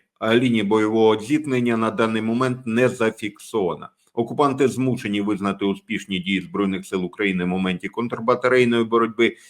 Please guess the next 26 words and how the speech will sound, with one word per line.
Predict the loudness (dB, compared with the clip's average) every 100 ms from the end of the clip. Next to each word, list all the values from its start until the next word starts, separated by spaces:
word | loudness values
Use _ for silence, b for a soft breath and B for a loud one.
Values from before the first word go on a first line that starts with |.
| b
і | 0
нанесення | 4 4 4 0 -2 -2
ударів | 0 2 2 2
по | -2 -2
позиціях | -2 -2 -4 -2 -4 -4
окупантів | -8 -8 -14 _ _ _ 0 2 2 2 0
з |
використанням | 0 0 0 -4 -2 -4 0 -2 -4 _ _
ударних | -6 2 2 2 0 -4
дронів. | -2 -2 -2 -8 _ _ b b
Крім | 2 4 6
того, | 10 10
варто | 10 6 4
говорити, | 6 6 6 2
що | 0 0
за | 0 6 6
останні | 6 2 -2 0 0 0 -2 -6 -8
декілька | 2 2 4 -2 0 -2
днів | 0 0 0
були | 2 2
успішні | 2 -2 -6 -6 -6 -6 -8 -8 _ _ -4
удари | -2 6 8 10 8
по | 4 2
тиловій | 4 6 6 4
інфраструктурі | 0 0 0 0 -4 -8 -6 0 2
окупантів | 2 0 -2 2 2 2 2